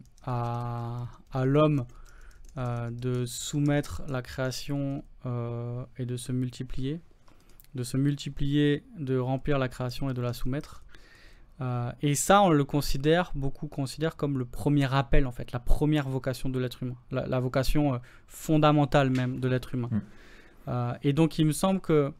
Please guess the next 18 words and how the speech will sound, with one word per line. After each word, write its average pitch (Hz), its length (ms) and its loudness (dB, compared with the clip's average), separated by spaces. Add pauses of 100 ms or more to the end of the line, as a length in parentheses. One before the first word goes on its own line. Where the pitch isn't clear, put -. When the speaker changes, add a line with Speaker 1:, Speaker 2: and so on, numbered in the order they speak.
(480)
Speaker 1:
on 139 140 -2
peut 170 260 6
arriver 147 380 4
à 131 140 2
discerner, 143 760 0 (160)
euh, 123 460 -4 (260)
une 131 180 -2
doctrine 143 380 0
de 151 80 2
la 143 120 4
vocation 147 720 0 (1000)
justement 156 560 2
avec 135 240 2
une 139 140 0
théologie 147 380 2
de 139 60 -4
la 135 80 2
culture - 480 -10